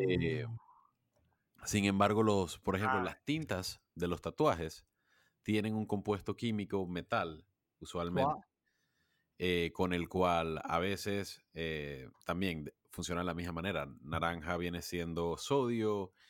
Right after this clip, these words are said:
Speaker 1: el amarillo tiene un porcentaje de cobre, y así nos vamos.
Speaker 3: Qué
Speaker 1: Eh,
Speaker 3: hot.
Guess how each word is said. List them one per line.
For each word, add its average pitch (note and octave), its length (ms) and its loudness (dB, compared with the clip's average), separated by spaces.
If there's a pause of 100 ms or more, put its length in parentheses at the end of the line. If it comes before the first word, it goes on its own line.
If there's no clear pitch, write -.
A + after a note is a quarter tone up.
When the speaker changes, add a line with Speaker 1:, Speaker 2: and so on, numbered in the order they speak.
(380)
Speaker 1:
el F2 140 -2
amarillo F2 640 0
tiene F2+ 180 -2
un E2+ 60 -6
porcentaje E2 500 -6
de D#2+ 160 -4
cobre, G2+ 600 -2 (400)
y F2+ 100 -4
así F2 180 -4
nos F#2+ 140 -2
vamos. F2+ 420 0 (460)
Speaker 3:
Qué F#2 240 4
Speaker 1:
Eh, F2+ 60 4
Speaker 3:
hot. E3+ 100 2